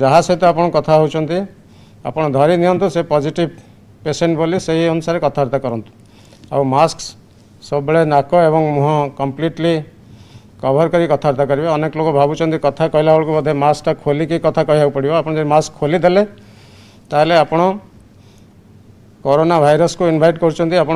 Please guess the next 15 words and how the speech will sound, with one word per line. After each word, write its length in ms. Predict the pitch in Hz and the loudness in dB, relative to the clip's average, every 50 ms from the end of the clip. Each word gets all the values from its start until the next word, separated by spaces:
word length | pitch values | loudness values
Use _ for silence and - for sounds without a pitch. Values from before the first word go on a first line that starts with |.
| 156 139 | 0 0
body 160 | 143 143 156 156 | 0 2 2 0
ଭିତରକୁ 260 | 151 151 - 147 156 170 143 | 0 -2 -4 -4 -6 -2 0
ଯିବା 140 | 139 135 127 | 0 0 0
ପାଇଁ। 160 | - 120 113 110 104 - - - - - - - - - _ - | -2 -6 -8 -8 -10 -14 -18 -20 -20 -20 -20 -20 -20 -20 _ -14
ତେଣୁ 120 | - 147 139 | -8 -6 -4
ଏଇଟାକୁ 260 | 139 143 143 156 156 170 143 | -4 -2 -2 -2 -2 -2 -2
ସମସ୍ତେ 420 | - 147 151 160 151 - - 175 160 151 143 135 - - - - | -2 -2 -2 -2 -4 -2 0 0 2 2 0 -2 -6 -18 -14 -8
ମନେ 220 | 131 131 139 151 143 | -6 -4 -2 0 0
ରଖିବେ 280 | 147 147 147 170 175 170 | -2 -2 -2 -2 -2 -2
ଏବଂ 120 | 151 156 165 147 120 | 0 0 -2 0 2
ଯେଉଁ 120 | 156 180 175 | 2 2 2
ଫ୍ୟାମିଲିମାନେ 500 | - 170 175 180 175 180 180 180 175 175 170 | 4 2 2 2 2 2 2 2 2 2 0
ଏପର୍ଯ୍ୟନ୍ତ 220 | 160 165 170 160 156 | 0 -2 -2 0 0
affect 300 | 147 135 - 160 143 - | 0 0 -2 -6 -8 -6
ହେଇନାହାନ୍ତି, 440 | 151 143 127 131 135 131 131 135 156 | -4 -4 -2 -2 -2 -4 -4 -6 -8